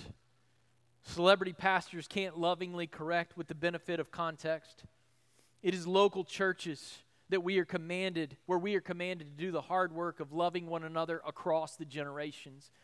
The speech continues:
I'm so thankful. I told Miss Thelma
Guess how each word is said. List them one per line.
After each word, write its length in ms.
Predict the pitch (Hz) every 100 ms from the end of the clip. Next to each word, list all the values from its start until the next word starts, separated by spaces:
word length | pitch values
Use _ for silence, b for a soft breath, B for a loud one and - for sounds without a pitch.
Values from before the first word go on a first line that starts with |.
| b b
I'm 120 | 214
so 200 | 190 202
thankful. 600 | 185 190 180 180 190 180 b b
I 60 | -
told 260 | 180 190 185
Miss 240 | 180 - - b b b -
Thelma 360 | 202 190 185